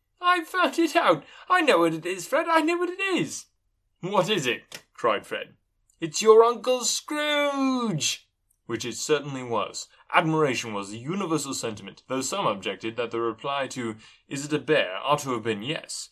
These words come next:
inasmuch as an answer in the negative was sufficient to have diverted their thoughts from Mister Scrooge, supposing they had ever had any tendency that way. "He has given us plenty of merriment, I'm sure,"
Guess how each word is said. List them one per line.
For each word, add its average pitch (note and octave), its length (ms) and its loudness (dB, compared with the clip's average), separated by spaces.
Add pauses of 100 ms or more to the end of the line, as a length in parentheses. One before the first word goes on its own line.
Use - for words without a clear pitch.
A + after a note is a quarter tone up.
(340)
inasmuch D3+ 460 0
as C3 160 -4
an C3 80 -10
answer C3+ 320 -4
in A#2 120 -4
the A2+ 60 -6
negative A2+ 440 -6
was A2+ 200 -4
sufficient A#2+ 460 -10
to A2+ 100 -6
have G#2 120 -2
diverted A2 480 -6
their G#2+ 180 -2
thoughts - 300 -8
from G#2+ 200 -12
Mister G#2 220 -12
Scrooge, A2+ 540 -8 (160)
supposing C#3 640 -6
they G#2+ 180 0
had A2 280 -6 (100)
ever A#2+ 300 0
had G2 280 -6
any D#3 220 -4
tendency G2+ 420 -12
that F#2+ 220 -12
way. - 300 -10 (560)
"He - 200 -8
has D3+ 180 -2
given D3 300 0
us C#3 120 0
plenty D#3 400 2
of C3+ 100 0
merriment, A2+ 460 2
I'm A2 220 0
sure," G2+ 500 -6